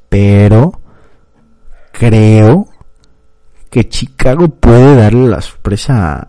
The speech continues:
a los Saints y a Drew Brees, ¿eh? Ojo, ahorita están jugando en el Superdome y está bien. Y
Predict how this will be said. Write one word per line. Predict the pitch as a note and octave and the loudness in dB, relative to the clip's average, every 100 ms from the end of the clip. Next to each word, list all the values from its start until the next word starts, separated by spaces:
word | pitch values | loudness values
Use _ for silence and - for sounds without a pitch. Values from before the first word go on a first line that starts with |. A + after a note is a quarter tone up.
| - | -20
a | - G2+ | -14 -10
los | F#2+ F#2 | -8 -10
Saints | - F#2+ F2 - | -10 -10 -10 -10
y | |
a | F2+ | -6
Drew | F#2+ G2 | -4 -4
Brees, | F#2 F#2 - | -4 -6 -10
¿eh? | F#2 D#2+ - _ _ _ _ _ - _ _ _ _ - | -12 -12 -18 _ _ _ _ _ -20 _ _ _ _ -4
Ojo, | B2 F#2 | -2 0
ahorita | F#2 G2 - | -2 -2 -2
están | - A#2+ | -2 -4
jugando | - A2+ G#2+ | -6 -4 -4
en | A2+ | -6
el | F#2+ | -8
Superdome | F#2 G2+ G2+ F#2+ G2+ - _ _ _ _ _ _ _ - | -10 -8 -6 -6 -8 -12 _ _ _ _ _ _ _ -12
y | G2+ | -8
está | F2+ - F#2+ F#2+ | -8 -6 -4 -2
bien. | G2 G#2 F#2 - | -2 -4 -6 -8
Y | B2+ A2+ A2+ | -4 -4 -4